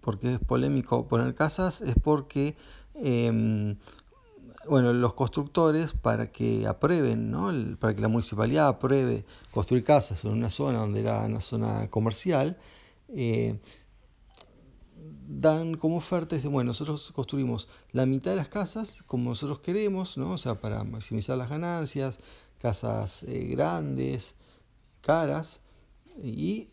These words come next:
la otra mitad las hacemos, em, lo que ellos llaman unidades multifamiliares. O sea, mm, serían, a ver, no casas separadas, sino como complejos de departamentos. Y bueno,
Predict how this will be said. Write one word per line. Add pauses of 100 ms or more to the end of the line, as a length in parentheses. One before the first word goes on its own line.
(100)
la
otra
mitad
las
hacemos, (420)
em,
lo
que
ellos
llaman
unidades
multifamiliares. (420)
O
sea,
mm, (400)
serían,
a
ver,
no
casas
separadas,
sino
como
complejos
de
departamentos. (800)
Y
bueno,